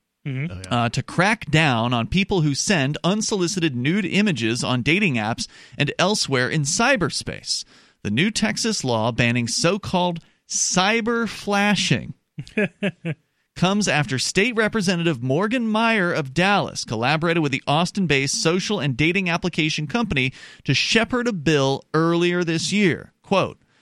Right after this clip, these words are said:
Speaker 3: "They had a number of people who were using the app complaining about the sending of these images, and they quickly realized there was no recourse," said Meyer.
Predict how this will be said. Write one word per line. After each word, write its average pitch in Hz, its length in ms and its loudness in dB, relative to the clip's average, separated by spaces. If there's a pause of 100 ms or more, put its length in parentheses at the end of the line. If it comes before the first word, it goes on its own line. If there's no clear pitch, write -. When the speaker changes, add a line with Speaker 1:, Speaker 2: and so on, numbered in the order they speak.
(280)
Speaker 3:
"They 170 160 4
had 202 140 4
a 202 60 0
number 233 360 0
of 240 80 -4
people 214 360 0
who 185 80 2
were 147 80 0
using 185 360 0
the 220 140 0
app - 340 0
complaining 196 560 0
about 165 240 0
the - 80 -4
sending 196 420 0
of 202 80 -2
these 185 200 0
images, 131 640 0 (280)
and 131 100 -2
they 131 80 2
quickly 233 440 -2
realized 165 640 0 (200)
there 95 100 -8
was - 200 -10
no 110 320 0
recourse," 110 880 -2 (280)
said 107 280 -2
Meyer. 92 420 -6